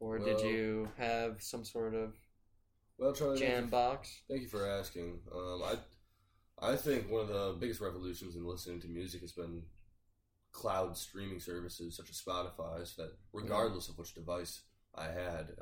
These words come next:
Speaker 2: I always had access to the same account and same songs.
Speaker 1: Yeah.
Speaker 2: You know, I can go in my car, I can go in my computer, I can go on my phone, I can go on my Xbox if I damn well please.
Speaker 1: Honestly, I use my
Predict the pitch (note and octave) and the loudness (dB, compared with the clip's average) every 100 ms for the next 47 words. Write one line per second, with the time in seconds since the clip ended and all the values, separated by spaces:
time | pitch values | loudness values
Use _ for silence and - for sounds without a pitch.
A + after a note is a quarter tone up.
0 | A1 D#2+ F2 E2+ E2 D2+ F2 E2+ E2+ E2 | -4 -2 -2 -2 -4 -4 -4 -4 -8 -8
1 | E2+ E2 - F2 E2 F#2 F2 - F2+ D#2 | -8 -6 -4 -4 -6 -4 -4 -4 -8 -8
2 | E2+ F2+ E2+ E2 F2 - - _ _ A2 | -6 -4 -4 -4 -8 -14 -20 _ _ -8
3 | - - - - - D#2 D#2+ E2+ D#2+ D#2+ | -8 -12 -16 -14 -6 -4 -2 -4 -6 -6
4 | D#2+ D#2 F2 F2 D#2+ G2 F#2+ F#2+ F2 F2 | -8 -6 -4 -2 -2 0 2 0 0 -2
5 | E2+ E2 E2 F#2 F2+ E2+ E2 E2+ D#2+ D#2 | -2 -4 -8 -6 -4 -4 -4 -4 -4 -6
6 | - F#2+ F2 E2 - - - - F#2 A2 | -4 -2 -2 -4 -10 -16 -14 -4 2 2
7 | D2+ C2 F2 - C#2+ D2 - - D#2 - | 0 -4 -6 -6 -8 -10 -12 -12 -14 -14
8 | _ _ _ _ - E2+ D#2 D#2+ D2+ - | _ _ _ _ -4 -2 -2 -2 -2 -4
9 | - D2+ C#2 D2+ - _ _ - A#2+ D3+ | -8 -8 -8 -10 -14 _ _ -6 0 2
10 | F#3+ B2+ B2+ B2 B2 B2 A#2 | 6 6 4 2 -4 -2 -2